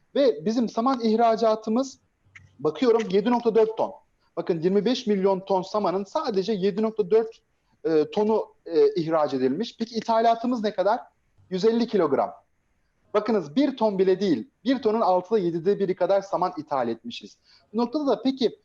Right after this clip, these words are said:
Türkiye ne-, e, neden bu samanı ithal etmiş? Bakınız, e, Edirne'desiniz diyelim. E, Edirne'de iken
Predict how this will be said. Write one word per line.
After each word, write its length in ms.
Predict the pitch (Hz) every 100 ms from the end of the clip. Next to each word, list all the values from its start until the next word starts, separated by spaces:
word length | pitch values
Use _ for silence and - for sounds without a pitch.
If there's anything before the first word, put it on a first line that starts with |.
| _ _
Türkiye 460 | 233 262 - 262 214
ne-, 200 | 240 -
e, 80 | 190 196 196 202 196
neden 360 | 165 208 302 311
bu 60 | -
samanı 280 | 202 185
ithal 280 | 156 165 151
etmiş? 380 | 143 160 220 -
Bakınız, 420 | 294 220 120 - _ _ _ _ 165
e, 560 | 170 170 170 170 165 - _ _ _ _ _ _ _ _ 202
Edirne'desiniz 680 | 208 277 190 147 143 127
diyelim. 320 | 120 110 101 - _ _ _ _ -
E, 400 | 139 135 131 135 - _ _ _ _ -
Edirne'de 520 | 165 285 302 233 240
iken 340 | 196 214 139